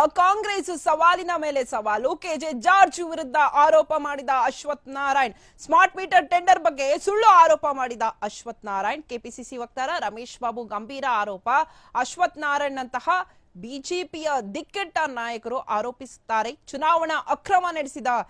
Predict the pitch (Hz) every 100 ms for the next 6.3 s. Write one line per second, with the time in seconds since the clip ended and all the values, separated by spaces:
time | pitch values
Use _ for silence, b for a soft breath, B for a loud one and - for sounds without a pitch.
0 | b b - 381 427 302 226 277 302 359
1 | 427 415 330 277 - 233 214 208 _ _
2 | - 381 453 440 339 311 - 359 339 311
3 | 277 302 - 285 - 339 320 311 302 311
4 | 262 233 330 359 269 214 202 220 _ _
5 | 233 285 392 415 370 359 359 339 277 220
6 | 196 220